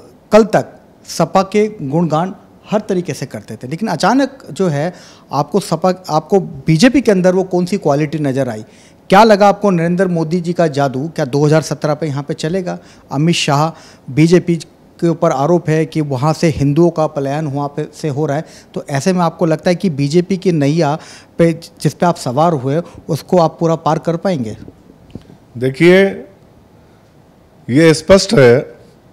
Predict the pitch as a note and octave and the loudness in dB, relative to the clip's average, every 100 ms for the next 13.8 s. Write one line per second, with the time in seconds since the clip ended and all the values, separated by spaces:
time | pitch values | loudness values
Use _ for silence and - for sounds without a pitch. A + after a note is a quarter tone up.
0 | _ _ _ _ B2+ B2+ C#3 D#3 F3+ E3+ | _ _ _ _ 0 4 4 6 4 4
1 | G3+ G#3 F3+ - - _ _ _ A2+ D3 | 2 2 -4 -14 -20 _ _ _ -2 -2
2 | D#3 E3+ F3 G3 F3+ D#3+ E3 E3 E3 - | 2 2 4 2 2 4 4 4 2 4
3 | D3 C#3+ D3 B2 G#2 G#2+ - _ _ _ | 6 8 6 4 -2 -8 -18 _ _ _
4 | _ _ _ - A2 C#3+ E3+ G3+ F3 E3 | _ _ _ -10 2 4 4 2 4 6
5 | D3+ D3 B2+ G2+ G2 - _ _ _ _ | 8 8 6 2 -8 -16 _ _ _ _
6 | _ _ C#3+ D#3+ F3 - - D3+ D3+ C#3+ | _ _ 0 0 0 -8 0 2 2 2
7 | F#3 A3+ A3+ A3 - - _ - _ _ | 6 8 6 2 -6 -20 _ -20 _ _
8 | _ _ _ _ _ _ _ _ _ _ | _ _ _ _ _ _ _ _ _ _
9 | _ _ B2 B2 D#3+ E3+ D#3+ D3+ - - | _ _ -10 4 6 8 6 4 -8 -20
10 | _ _ _ _ _ _ _ _ _ _ | _ _ _ _ _ _ _ _ _ _
11 | - A2 E3 G#3 G3 E3 C#3+ C3 A#2+ G2+ | -14 4 8 8 8 8 8 6 4 0
12 | - - _ _ _ _ _ - C#3+ F3+ | -10 -20 _ _ _ _ _ 2 4 6
13 | G#3 F#3 D#3+ E3 F#3 F3+ F#3 G#3+ | 4 6 4 4 4 2 4 6